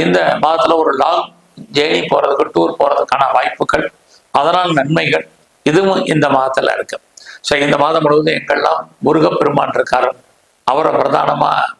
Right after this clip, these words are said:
வழிபாடு பண்ணுங்க, இது ரொம்ப முக்கியம். அது மட்டும் இல்ல, ஆஞ்சநேயருடைய வழிபாடு, ஒரு தரிசனம் ரொம்ப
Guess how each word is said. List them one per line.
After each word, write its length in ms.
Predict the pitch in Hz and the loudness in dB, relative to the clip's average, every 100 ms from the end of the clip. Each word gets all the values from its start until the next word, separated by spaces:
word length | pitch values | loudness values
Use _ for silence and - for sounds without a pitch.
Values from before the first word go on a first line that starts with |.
| - | -2
வழிபாடு 380 | 135 139 143 147 - | -2 2 0 0 -2
பண்ணுங்க, 340 | 131 143 139 160 - _ _ _ - | -2 -4 -4 -6 -8 _ _ _ -2
இது 80 | 143 131 | 0 2
ரொம்ப 140 | 131 147 139 113 - | 2 0 0 -2 -6
முக்கியம். 420 | 135 - 147 143 - - - - | -8 -4 -4 -4 -8 -16 -20 -4
அது 100 | 160 170 | -2 0
மட்டும் 220 | 175 170 | 0 0
இல்ல, 120 | 160 147 139 | 0 0 -2
ஆஞ்சநேயருடைய 760 | 160 160 180 165 156 139 135 135 | -4 -4 -2 -2 -2 -2 0 0
வழிபாடு, 360 | 127 151 156 160 147 | 0 0 0 0 0
ஒரு 100 | 127 127 | -2 -2
தரிசனம் 460 | 139 - - 147 135 | -2 0 0 0 -2
ரொம்ப 140 | 131 | -2